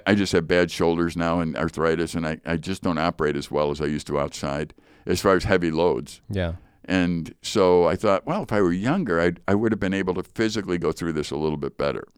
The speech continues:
Speaker 2: Yeah.
Speaker 1: And then I thought, "But if I was younger, I would miss out on all the experience that I've had, and I don't know if I'd be doing mentally as well as I am."
Speaker 2: Mm-hmm.
Speaker 1: Because honestly, for me,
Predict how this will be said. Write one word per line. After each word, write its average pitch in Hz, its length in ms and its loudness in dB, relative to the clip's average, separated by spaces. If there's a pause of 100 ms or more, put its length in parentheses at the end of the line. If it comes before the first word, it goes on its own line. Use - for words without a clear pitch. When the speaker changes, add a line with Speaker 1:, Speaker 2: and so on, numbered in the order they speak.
(120)
Speaker 2:
Yeah. 82 200 -6 (840)
Speaker 1:
And 110 140 2
then 139 100 6
I 131 60 4
thought, 117 320 2
"But 151 120 4
if 180 140 0
I 196 80 2
was 147 220 2
younger, 160 480 0 (240)
I 123 60 6
would 143 160 2
miss 151 200 0
out 139 200 4
on 123 140 2
all 127 200 2
the 113 240 0 (120)
experience 120 600 -2
that 90 140 0
I've 87 140 2
had, 82 340 -6 (520)
and 135 140 0
I 190 60 2
don't 160 120 -2
know 143 100 2
if 135 120 -4
I'd 135 160 2
be 139 120 2
doing 135 320 2
mentally 117 400 0
as 71 120 -6
well 67 280 -4 (140)
as 85 140 -4
I 69 120 -2
am." 65 180 -8 (280)
Speaker 2:
Mm-hmm. 92 260 -4 (300)
Speaker 1:
Because 147 400 4
honestly, 135 640 -2
for 101 220 -4
me, 101 520 0